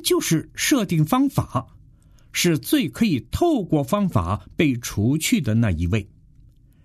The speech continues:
神就是咒诅世人的那一位，神就是宣告我们是罪人的那一位，神就是他的律法被触犯，他的名字被亵渎的那一位，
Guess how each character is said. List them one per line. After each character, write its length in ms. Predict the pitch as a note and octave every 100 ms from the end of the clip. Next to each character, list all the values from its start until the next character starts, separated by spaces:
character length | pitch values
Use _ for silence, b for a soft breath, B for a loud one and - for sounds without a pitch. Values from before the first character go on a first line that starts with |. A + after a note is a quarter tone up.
| b b b b b
神 300 | - - F3+
就 140 | A3+ G3
是 340 | D#3 E3 D#3
咒 300 | D3+ C4 A3+
诅 240 | D3+ G2+ A2
世 260 | - G#3+
人 280 | F3+ G2+ A#2
的 100 | F3+
那 160 | F#3+ C#3
一 160 | F#2+
位， 240 | A2+ B2 G2 B
神 280 | - B2 A#2+
就 120 | D#3
是 320 | B2+ C3 B2 -
宣 320 | - - F#3+ F3+
告 160 | E3
我 160 | A#2 E2+
们 160 | F2+ G#2+
是 200 | C3 G2+
罪 360 | - D4+ A#3 A2
人 200 | F#2+ F#2
的 100 | A2+
那 160 | A2+
一 160 | E2+ D2+
位， 220 | F2 F2 - - - _ b b b b
神 300 | - D3+ G#3
就 140 | G#3
是 200 | E3 C3
他 160 | B2 D#3
的 120 | F#3
律 220 | A3+ G#3+
法 200 | C3 A2
被 280 | A#2 F3 D#3+
触 360 | B2 - D4 D#3
犯， 240 | G#3 E3
他 140 | C3 D3+
的 100 | C#3
名 300 | A2 E3 G#3
字 180 | E3+
被 200 | C3+ C#3
亵 400 | C3+ - C#4 A3
渎 200 | D3 G#2+
的 120 | F3 G#3+
那 180 | F3+
一 140 | B2 G#2
位， 200 | B2+